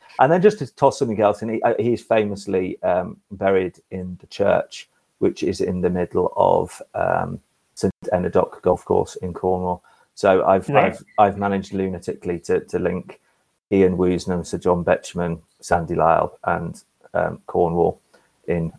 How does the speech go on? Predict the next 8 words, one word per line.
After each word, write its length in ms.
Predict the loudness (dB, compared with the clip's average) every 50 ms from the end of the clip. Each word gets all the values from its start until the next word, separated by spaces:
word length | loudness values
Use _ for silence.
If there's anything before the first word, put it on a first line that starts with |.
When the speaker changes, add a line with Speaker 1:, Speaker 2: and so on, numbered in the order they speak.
| _
Speaker 1:
and 460 | -2 0 0 0 -2 -4 -6 -10 -16 _
Jarvis 320 | 2 4 4 4 2 0
Cocker 400 | 0 -2 -2 0 -2 -2 -2 -2 -4
in 160 | -4 -2 0
one 180 | 0 0 0 -2
song, 380 | -2 0 0 0 0 -2 -6 -10 -2
which, 400 | 0 0 0 0 -4 -14 -16 -18 _ _ _ -18 -16 -16 -16 -18 -20 _ 0 2
um, 240 | 2 2 2 -2